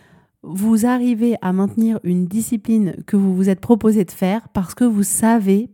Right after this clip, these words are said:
pourquoi vous le faites. Parce que vous avez pris l'engagement de le faire quoi qu'il arrive et que c'est non négociable. Alors vraiment, j'insiste,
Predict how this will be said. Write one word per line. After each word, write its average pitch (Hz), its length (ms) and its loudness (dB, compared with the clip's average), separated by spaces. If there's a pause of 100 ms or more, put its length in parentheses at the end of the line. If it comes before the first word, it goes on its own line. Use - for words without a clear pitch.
(100)
pourquoi 202 640 -2 (260)
vous 185 160 2
le 175 60 0
faites. - 440 -12 (520)
Parce 202 240 -4
que 285 80 0
vous 240 220 2
avez 214 180 2
pris - 240 -4
l'engagement 233 760 2
de 202 120 2
le 185 100 2
faire 220 320 -4
quoi 220 160 2
qu'il 208 240 -4
arrive 196 400 -2
et 180 120 -2
que 202 160 2
c'est 202 220 0
non 214 380 6
négociable. 196 800 0 (340)
Alors 180 340 2
vraiment, 220 600 0
j'insiste, 196 560 -2